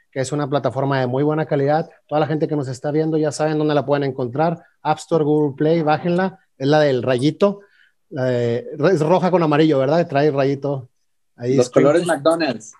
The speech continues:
Speaker 1: Los colores de McDonald's, bájenla. Van a vivir una experiencia increíble. En realidad he, he,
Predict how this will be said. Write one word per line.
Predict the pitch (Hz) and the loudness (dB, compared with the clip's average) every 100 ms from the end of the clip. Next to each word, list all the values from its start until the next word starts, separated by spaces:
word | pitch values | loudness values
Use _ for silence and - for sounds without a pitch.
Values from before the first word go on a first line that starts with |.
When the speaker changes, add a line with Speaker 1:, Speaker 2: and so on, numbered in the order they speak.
| _ - | _ -8
Speaker 1:
Los | 135 | -6
colores | - 135 151 165 | 0 4 4 4
de | |
McDonald's, | 160 131 139 160 170 139 | 0 0 0 2 2 2
bájenla. | 147 147 180 190 180 | 0 2 0 0 0
Van | 147 156 | 0 2
a | 165 | 2
vivir | 160 165 | 2 2
una | 170 | 2
experiencia | 170 - 147 156 165 | -2 -4 -2 -2 -4
increíble. | 160 139 147 175 175 - - _ - | -2 0 2 2 0 -4 -20 _ -6
En | 143 | 0
realidad | 156 160 175 | 4 4 4
he, | 196 196 - | 4 2 2
he, | 175 180 190 190 | 2 4 2 -4